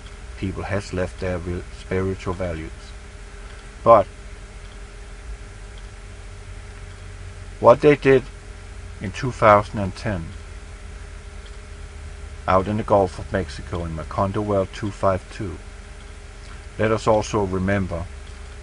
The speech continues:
B P oil disaster, who had some startling, uh, images and videos and reportings too on this subject. Absolutely.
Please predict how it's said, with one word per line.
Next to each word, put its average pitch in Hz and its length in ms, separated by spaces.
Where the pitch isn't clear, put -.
B 101 160
P 104 260
oil 98 200
disaster, 92 580
who 90 120
had 90 200
some - 200
startling, 104 800
uh, 85 240
images 95 680
and 87 180
videos 92 540
and 87 140
reportings 90 680
too 110 300
on 95 220
this 85 160
subject. - 380
Absolutely. 95 760